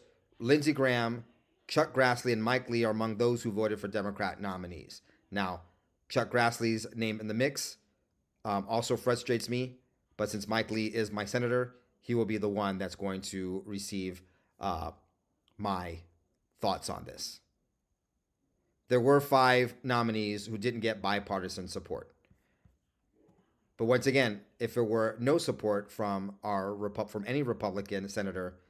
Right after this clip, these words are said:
these people would not have been advanced. All right, folks, let's talk about the cover-up of Ray Epps that is going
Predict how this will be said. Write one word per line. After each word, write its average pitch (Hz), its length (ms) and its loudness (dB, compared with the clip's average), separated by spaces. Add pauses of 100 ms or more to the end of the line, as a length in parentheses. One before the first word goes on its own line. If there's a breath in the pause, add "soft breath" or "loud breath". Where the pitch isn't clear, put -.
(720 soft breath)
these 117 260 -2
people 101 240 -2
would 98 100 0
not 92 160 -2
have 87 180 -6
been 87 120 -6
advanced. - 580 -12 (1300)
All 147 100 4
right, 135 220 8
folks, - 400 0 (340 soft breath)
let's 143 380 4
talk 160 420 2
about 110 500 2 (720)
the 107 520 -2 (480)
cover-up 143 720 4 (1600)
of 120 220 0
Ray 156 200 6
Epps - 560 -2 (720)
that 123 220 6
is 120 180 2
going 120 500 0